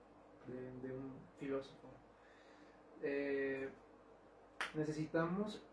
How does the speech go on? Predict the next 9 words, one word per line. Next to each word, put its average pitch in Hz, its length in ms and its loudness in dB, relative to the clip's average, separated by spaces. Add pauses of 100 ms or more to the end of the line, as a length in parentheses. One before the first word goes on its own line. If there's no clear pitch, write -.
(140)
diferenciar 160 960 8 (380)
las 143 300 0
cosas 165 560 6
de 139 120 6
las 143 180 0
cosas, - 460 2 (580)
porque 147 260 2
si 143 120 -4
no 170 320 4